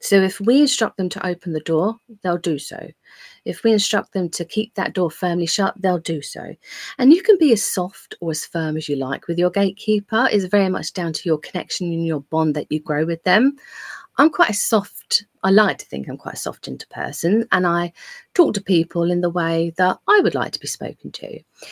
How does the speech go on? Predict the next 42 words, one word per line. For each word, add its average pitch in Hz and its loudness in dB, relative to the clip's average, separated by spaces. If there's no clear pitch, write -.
So 277 6
I 294 8
am 359 6
quite 254 2
soft 214 0
and 196 4
gentle 180 -2
with 160 0
my 156 -2
gatekeeper, 170 0
as 170 -2
massive 190 2
as 156 -2
he 147 2
is, 151 0
and 180 0
I'll 165 0
come 208 0
on 208 2
to 143 -4
him 139 -6
in - -8
a - -10
second. - -14
But 226 8
when 269 6
I 302 8
give 247 2
my 214 2
instructions, 196 -2
Although 220 6
I 226 4
might 214 2
be 190 -6
soft - -6
in 165 -4
nature, 202 -4
I'm 220 4
firm 214 2
in 185 2
my 170 -2
words, 151 -6